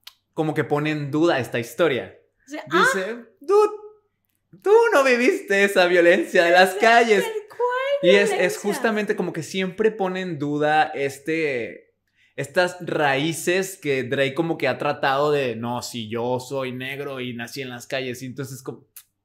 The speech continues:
Speaker 1: "No es cierto, amigo". Y así, ¿no?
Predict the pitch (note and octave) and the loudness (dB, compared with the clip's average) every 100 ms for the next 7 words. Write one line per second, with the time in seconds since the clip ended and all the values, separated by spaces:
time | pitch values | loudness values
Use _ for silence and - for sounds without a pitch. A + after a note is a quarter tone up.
0 | _ _ F#4+ A4 G#4 - D3 C3+ B2+ B2+ | _ _ -8 -6 -6 -4 0 0 0 -2
1 | B2 A#2 A2+ A2 G2+ - _ _ _ _ | -4 -4 -4 -4 -6 -16 _ _ _ _
2 | _ - A#2+ A2+ F#2 E2+ | _ -6 -6 -6 -12 -18